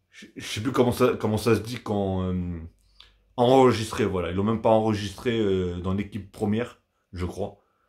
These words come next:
pour, euh, par rapport, euh, à la masse salariale et par rapport au fair play financier. Comme ça, ils, ils peuvent, euh, s'il y a d'autres qui viennent, ils peuvent peut-être les enregistrer eux.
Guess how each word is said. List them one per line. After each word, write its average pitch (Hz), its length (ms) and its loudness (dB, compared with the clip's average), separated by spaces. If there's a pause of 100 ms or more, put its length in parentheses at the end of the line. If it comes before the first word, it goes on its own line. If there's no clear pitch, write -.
(380)
pour, 90 180 2
euh, 92 400 2
par 87 120 -2
rapport, 92 400 2
euh, 87 240 0
à 85 80 -2
la 90 100 2
masse 95 240 -2
salariale 98 460 2
et 92 40 -2
par 90 120 -2
rapport 95 240 -2
au 90 80 -2
fair - 480 -8
play 104 160 -6
financier. 98 640 -4 (500)
Comme 90 180 -4
ça, 113 140 0
ils, 95 180 0 (460)
ils 98 140 -8
peuvent, 110 260 2
euh, 92 240 0
s'il 98 300 -4
y - 20 0
a - 20 0
d'autres 110 340 -4
qui 101 120 -8
viennent, 117 300 0
ils 92 100 -2
peuvent 110 240 -2
peut-être 107 240 -8
les 101 80 -2
enregistrer 98 420 -4
eux. 98 300 2